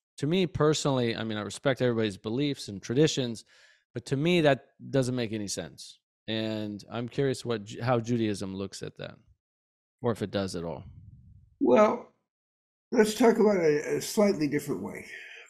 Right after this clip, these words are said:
Speaker 2: um, because it's a very good question. So in every generation,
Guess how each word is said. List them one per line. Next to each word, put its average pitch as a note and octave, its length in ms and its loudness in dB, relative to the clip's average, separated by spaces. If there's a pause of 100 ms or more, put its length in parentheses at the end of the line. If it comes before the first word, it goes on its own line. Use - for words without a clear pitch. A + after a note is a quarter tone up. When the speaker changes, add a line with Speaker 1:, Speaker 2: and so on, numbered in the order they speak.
Speaker 2:
um, A#2 440 -2 (680)
because D#3 340 6
it's D3+ 140 0
a D3+ 60 4
very C3 240 6
good A#2+ 180 2
question. - 380 -6 (1700)
So - 480 6 (640)
in D3+ 360 0
every G#3 500 6
generation, D#3 920 2